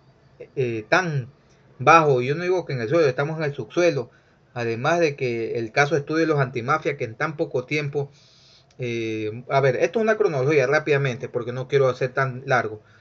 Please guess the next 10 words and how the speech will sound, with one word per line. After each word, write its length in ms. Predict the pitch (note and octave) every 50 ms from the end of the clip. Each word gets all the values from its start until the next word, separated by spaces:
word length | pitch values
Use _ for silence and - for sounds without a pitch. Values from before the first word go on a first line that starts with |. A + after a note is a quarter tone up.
| _ _ -
Moreno, 480 | C#3 C#3 D3 F3 A3 A3+ A3 A3 G#3 -
Lenín 280 | C#3+ C#3+ D#3 F#3+ G#3
Moreno 440 | G#3+ G#3 G#3 A3 A3 A3 A3+ G#3+ G#3 -
eliminó 640 | D3 C#3 C3+ C3+ C3+ C3+ C#3 D#3+ E3+ F3 - - - -
toda 140 | F3 F3+
la 80 | F3+ F3+
estructura 420 | E3+ - E3 C#3+ C3+ E3 E3 E3
del 100 | D#3+ D#3
Estado. 380 | D3 B2+ - C#3+ C3 A2+ G#2+ - _ _ _ _ _ _ _ _ -
Lazo 540 | C3+ C3+ E3+ G#3 A3 G#3+ - G#3+ G3+ -